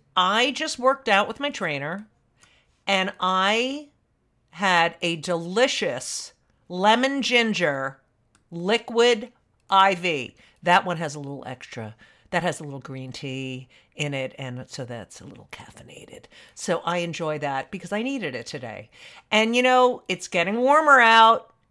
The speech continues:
and what does that mean? Summer. Oh, God, please come. It can't come soon enough.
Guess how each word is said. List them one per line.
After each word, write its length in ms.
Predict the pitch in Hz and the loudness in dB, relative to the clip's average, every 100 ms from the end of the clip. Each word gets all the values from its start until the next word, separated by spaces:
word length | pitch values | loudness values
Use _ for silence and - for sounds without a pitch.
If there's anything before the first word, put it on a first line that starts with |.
| _ | _
and 360 | 185 180 175 175 | 4 4 4 0
what 140 | 185 | 0
does 160 | 202 202 | 0 4
that 240 | 233 214 | 4 4
mean? 460 | 180 151 135 120 117 _ | 0 -2 -4 -12 -16 _
Summer. 640 | - - - 170 147 120 - _ _ _ _ - | -18 -8 -2 0 0 -4 -10 _ _ _ _ -20
Oh, 120 | - - | -20 -8
God, 300 | 127 127 120 | -6 -6 -8
please 340 | - 143 135 | -12 -10 -10
come. 300 | - 147 127 185 | -10 -10 -10 -14
It 80 | - | -8
can't 200 | 175 151 | -8 -6
come 180 | 147 131 | -10 -10
soon 200 | 151 131 | -12 -10
enough. 380 | 127 117 - | -10 -12 -14